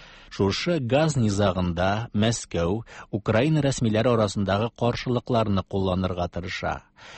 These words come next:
Ющенко да, премьер-министр Юлия Тимошенко да ике мең дә унынчы елда президентлык өчен көрәшергә җыена.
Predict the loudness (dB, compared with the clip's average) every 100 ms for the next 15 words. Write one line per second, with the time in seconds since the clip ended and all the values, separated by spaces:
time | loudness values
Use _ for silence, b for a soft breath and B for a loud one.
0 | B -6 -2 -2 0 -2 -2 -2 -2 -2
1 | -2 0 2 0 0 0 -2 -4 0 0
2 | 2 0 0 0 0 2 0 0 2 2
3 | 0 B B -8 -2 0 2 2 2 2
4 | 2 0 0 -2 -2 0 0 0 0 -2
5 | -2 0 0 0 0 0 0 0 -2 0
6 | 0 -2 -2 0 0 -2 -4 -4 -10